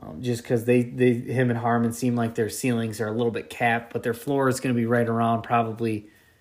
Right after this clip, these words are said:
you know, fortieth to fiftieth place, but still making the cut. Um, Kevin Na right underneath that, two top twenty finishes in a row,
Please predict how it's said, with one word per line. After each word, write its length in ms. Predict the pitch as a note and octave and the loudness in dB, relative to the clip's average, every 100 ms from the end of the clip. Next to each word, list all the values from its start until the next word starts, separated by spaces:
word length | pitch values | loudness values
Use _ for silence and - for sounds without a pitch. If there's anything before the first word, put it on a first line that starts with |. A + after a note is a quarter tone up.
| _ - | _ -6
you 100 | A2 | -4
know, 340 | G#2+ G#2 G2+ - | -2 -4 -6 -14
fortieth 680 | - C3+ A#2 A2+ A2+ A2 - | -4 2 4 4 2 -2 -6
to 100 | A2+ | -10
fiftieth 680 | - B2 A#2+ A#2+ G#2 - | -2 -2 -2 -2 -4 -6
place, 600 | - B2+ A#2+ A2 - - _ _ _ - | -2 2 2 2 -4 -16 _ _ _ -10
but 120 | A2+ | -8
still 300 | - B2 A#2 | 0 2 4
making 320 | A#2 A2 G#2+ | 2 -2 -6
the 80 | G2+ | -8
cut. 500 | - C3 A2 - - _ _ _ _ _ _ _ _ _ _ _ _ _ _ _ _ _ _ - | -2 0 0 -2 -14 _ _ _ _ _ _ _ _ _ _ _ _ _ _ _ _ _ _ -8
Um, 240 | B2 A#2 | -6 -6
Kevin 400 | A#2 D3+ C3+ A#2+ | 2 4 6 4
Na 320 | A#2 A#2+ C3+ | 4 6 4
right 240 | C3+ C3 B2 | 4 4 4
underneath 540 | A#2+ A#2 A#2 B2 A#2+ | 2 2 2 0 0
that, 440 | A#2+ A#2+ A#2+ A#2+ - | 2 4 4 2 -2
two 160 | B2+ | -4
top 300 | B2+ C3 A#2 | -2 -2 -2
twenty 240 | - B2+ A#2+ | 0 0 0
finishes 540 | B2+ B2 A#2+ B2 A#2 | 0 -2 -2 -6 -6
in 60 | G2+ | -8
a 60 | |
row, 640 | G2 A#2 B2 B2+ B2+ B2+ | -4 2 4 4 4 0